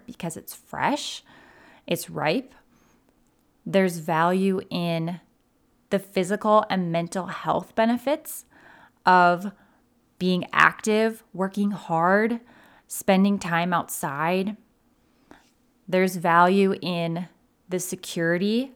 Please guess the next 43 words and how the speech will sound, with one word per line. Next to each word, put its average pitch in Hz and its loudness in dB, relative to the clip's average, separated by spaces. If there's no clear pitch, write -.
of 180 0
growing 180 2
and 170 -6
producing 175 -4
and 170 -8
storing 175 -4
your 175 -6
own 165 -6
food. 175 -4
I 190 2
think 202 -2
people 202 0
were 170 0
awakened 175 -2
to 240 -6
that 220 2
a 202 -4
little 196 -2
bit 202 -2
during 190 2
covid, 190 4
and 233 2
I 190 0
think 190 -4
that's - -4
why 175 4
there 165 0
was 160 -4
such - -6
a 160 -4
rise 165 4
in 170 -6
homesteading 214 0
at 180 -4
that 180 -4
time. 208 0
And, 226 6
you 240 6
know, 233 4
that's 262 -8
really 302 -2
biblical 208 0
too, 190 -2